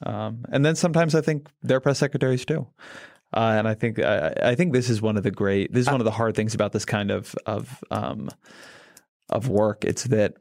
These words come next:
I think that the more you dig into it, the more it seems to suggest that smart people have more of this in them, not less. That some of our ideas that, oh, if you're just smart enough and you have a rational style of argument, you'll, you'll really be exempted.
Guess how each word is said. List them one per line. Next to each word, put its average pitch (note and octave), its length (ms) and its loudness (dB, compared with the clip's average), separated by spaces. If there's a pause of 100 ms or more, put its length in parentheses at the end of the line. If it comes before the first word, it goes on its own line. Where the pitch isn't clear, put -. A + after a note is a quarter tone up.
(600)
I A#2+ 100 2
think C#3+ 320 0
that B2+ 100 2
the A2+ 80 2
more G#2+ 180 4
you A2 120 4
dig G2+ 160 0
into G#2 200 0
it, G#2 80 -2
the G#2 80 0
more G#2 540 2
it G#2 120 -6
seems G#2 280 -2
to G2+ 300 0
suggest G#2 440 0
that G#2 160 2 (320)
smart - 540 0
people A2+ 320 0
have A2 280 -4
more G2+ 340 2
of B2 100 0
this C3+ 180 0
in C#3+ 220 2
them, D3 220 2
not - 220 0
less. B1 520 -2 (540)
That A#2 340 2
some B2 160 2
of G#2+ 100 2
our G#2+ 80 4
ideas G#2+ 360 4
that, A2 80 4
oh, A2 80 4
if G#2+ 100 -2
you're G#2+ 60 2
just G#2+ 240 2
smart G#2+ 280 0
enough G#2 420 2
and G2+ 120 0
you G#2 80 2
have G#2+ 240 -2
a G#2 40 0
rational - 520 0
style A#1+ 360 0
of B1+ 100 -2
argument, - 520 -2
you'll, G#2+ 200 2
you'll A2 160 2
really - 260 0
be B2+ 140 0
exempted. - 680 0